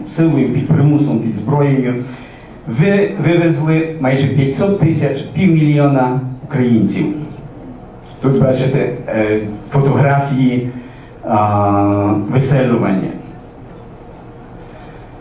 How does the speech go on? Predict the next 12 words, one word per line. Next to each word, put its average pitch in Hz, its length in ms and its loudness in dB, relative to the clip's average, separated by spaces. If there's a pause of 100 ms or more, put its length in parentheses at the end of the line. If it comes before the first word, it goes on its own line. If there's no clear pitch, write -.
(580)
Терор 196 440 2 (480)
польського 139 720 0
підпілля, 123 480 0
польської 101 480 -2
армії, 117 480 4
польських, 101 640 -4 (140)
е, 95 220 2
спецслужб 131 800 0 (460)
і 127 380 4
насильна 147 480 4
депортація 127 840 0 (360)
викликали 143 920 2